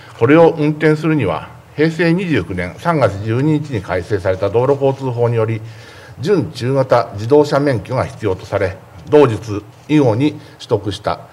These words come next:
普通自動車免許では運転ができなくなっております。法改正から間もないため、今のところ各分団においてポンプ車の運転手は確保できておりますが、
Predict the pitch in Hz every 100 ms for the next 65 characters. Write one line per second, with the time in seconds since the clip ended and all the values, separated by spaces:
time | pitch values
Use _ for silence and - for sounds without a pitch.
0 | - - - - - 113 135 120 123 127
1 | 123 127 117 - - - - - - -
2 | 131 107 101 143 110 - - 110 110 113
3 | 107 95 92 113 160 101 82 76 - 135
4 | 131 - - - - - - - - -
5 | - - - - - - - - - -
6 | - 170 196 226 185 147 107 110 104 110
7 | 147 185 131 90 90 101 127 160 160 147
8 | 151 156 - 196 135 113 120 120 123 139
9 | 110 - 78 - - - 135 143 - 120
10 | 104 117 131 139 107 90 160 165 123 101
11 | 127 - 85 107 117 113 90 82